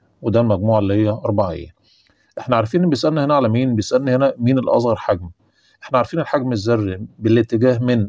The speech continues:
اليسار إلى اليمين، إيه اللي بيحصل له؟ بيبدأ يقل معايا. إيه اللي بيحصل له؟ بيقل معايا. معنى كده الأصغر حجم هنا هيكون موجود في أقصى يمين الجدول.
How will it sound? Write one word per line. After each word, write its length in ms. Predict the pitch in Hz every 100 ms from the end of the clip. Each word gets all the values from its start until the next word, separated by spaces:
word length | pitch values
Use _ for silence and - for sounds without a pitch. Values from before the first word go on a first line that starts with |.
| -
اليسار 720 | 110 113 101 - 120 95 - _
إلى 140 | 120 110
اليمين، 440 | 107 101 123 151
إيه 180 | 143 127
اللي 120 | 123
بيحصل 300 | 113 - 123
له؟ 200 | 117 113 _
بيبدأ 520 | 107 113 123 120 127 - _ _ _
يقل 440 | 107 95 113 117 107
معايا. 400 | 95 92 82 82 _ _ _ _ _ -
إيه 60 |
اللي 120 | 110 110
بيحصل 300 | - - 117
له؟ 200 | 120 113
بيقل 420 | - 104 - 113 98
معايا. 340 | 92 90 87 _ _ _ -
معنى 260 | 113 110
كده 200 | 107 151
الأصغر 400 | 139 120 135 139
حجم 300 | - 143 131
هنا 200 | 127 139
هيكون 340 | 123 104 139 135
موجود 300 | 110 117 -
في 160 | -
أقصى 320 | 90 127 - 123
يمين 180 | 143
الجدول. 500 | 147 139 147 110 95